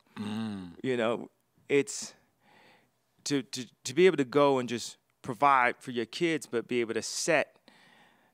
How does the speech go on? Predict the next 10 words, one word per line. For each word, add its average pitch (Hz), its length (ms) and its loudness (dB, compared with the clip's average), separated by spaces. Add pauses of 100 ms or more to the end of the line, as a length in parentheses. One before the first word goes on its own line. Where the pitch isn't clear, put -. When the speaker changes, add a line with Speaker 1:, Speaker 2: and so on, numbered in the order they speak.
(440)
Speaker 2:
a, 107 580 0 (1000)
a 135 100 2
tone 147 500 0
of 117 340 -6 (180)
morality, 135 840 0
a - 20 -18
Speaker 1:
Right. 110 240 -4
Speaker 2:
tone 135 280 -2
of 117 60 -8
spirituality. 147 920 0